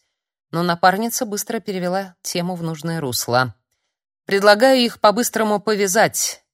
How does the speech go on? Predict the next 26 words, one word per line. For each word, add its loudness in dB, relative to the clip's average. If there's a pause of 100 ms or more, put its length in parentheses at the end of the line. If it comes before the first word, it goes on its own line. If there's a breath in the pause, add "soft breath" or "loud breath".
и -6
потом -4
уже -4
думать, -6
как -8
выбраться». -8 (760)
Мысль 0
мне 0
нравилась -2
безумно. -2
Быстро -4
найти, 0
быстро -4
схватить. -4 (480)
Только -2
я 2
бы 2
в -2
одиночку -2
ни 0
за 0
что -2
не -2
смогла -4
такое -6
провернуть. -6